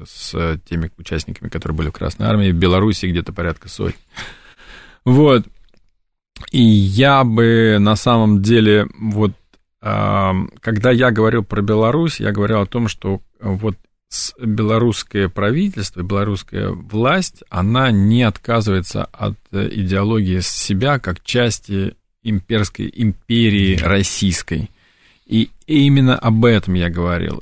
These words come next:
И это довольно важно, это позволяет, э, довольно устойчиво на, на сегодняшний день,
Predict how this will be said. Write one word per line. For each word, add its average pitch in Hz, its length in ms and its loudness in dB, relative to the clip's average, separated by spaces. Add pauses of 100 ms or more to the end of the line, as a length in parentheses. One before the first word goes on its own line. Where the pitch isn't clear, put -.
И 113 140 -2
это 127 420 2
довольно 117 500 2
важно, 151 420 2
это 117 240 -6
позволяет, 110 600 -2
э, 104 200 -6
довольно 110 380 -2
устойчиво 95 800 0 (440)
на, 104 220 4
на 95 140 6
сегодняшний 95 720 0
день, 147 360 -2